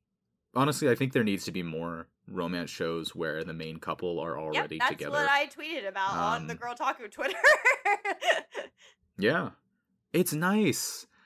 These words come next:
Speaker 1: because, you know, to a certain degree, you know, you get tired of the will they, won't they.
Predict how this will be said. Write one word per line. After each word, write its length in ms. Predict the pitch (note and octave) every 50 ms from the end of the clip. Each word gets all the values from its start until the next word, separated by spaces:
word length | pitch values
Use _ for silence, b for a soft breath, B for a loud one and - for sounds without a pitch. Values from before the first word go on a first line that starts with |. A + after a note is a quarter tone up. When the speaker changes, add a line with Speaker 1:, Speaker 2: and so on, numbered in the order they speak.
| b b b b _ -
Speaker 1:
because, 580 | - D#3 C#3 - D#3+ D#3 D3+ D3 C3+ - - -
you 220 | - A2 C3 C#3+ D#3
know, 240 | D3 C3+ D3 D3 A#2 - _
to 140 | - - D#3
a 40 | D3+
certain 460 | - - E3+ D#3 C#3+ D3+ D3+ D3 C3 - _ _ _
degree, 640 | C3+ B2 - C3 C3 C3+ C3 C3 C3+ C3 A2+ -
you 140 | - - A2+
know, 40 | A#2
you 160 | A2+ B2+ C#3
get 120 | C#3+ D#3 -
tired 340 | - - B2+ B2+ C3 B2
of 80 | A#2+ G#2
the 100 | G#2 G#2
will 220 | F2 G#2 G#2 G#2
they, 140 | F#2 G2+ F#2+
won't 280 | F#2 F2 F#2 F#2+ F#2+ -
they. 520 | - F#2+ F#2 F2+ F2+ F2+ F2 E2+ F2 F2+